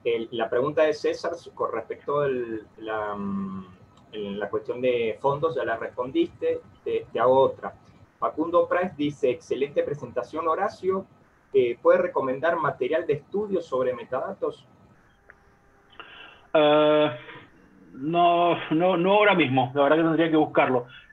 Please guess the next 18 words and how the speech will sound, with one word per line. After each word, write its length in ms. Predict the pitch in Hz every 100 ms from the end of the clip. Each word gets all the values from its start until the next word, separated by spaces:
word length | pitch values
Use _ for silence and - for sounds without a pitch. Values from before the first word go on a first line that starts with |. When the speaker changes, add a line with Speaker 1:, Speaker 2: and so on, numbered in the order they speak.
| 143
Speaker 2:
Eh, 200 | 139 135
yo 100 | 196
escribí 240 | 202 196
una 160 | 196 185
tesis 360 | 170 - 131 -
sobre 200 | - 135
metadatos. 400 | 135 135 131 120
La 120 | 120 120
tesis 260 | 175 175
de 60 | 160
grado 280 | 160 180 175
mía 280 | 180 190 143
es, 140 | 135 - 135
es, 180 | - -
es 120 | 135
sobre 200 | 160 147
metadatos 500 | 135 135 147 160 151
justamente, 600 | 156 - 170 185 185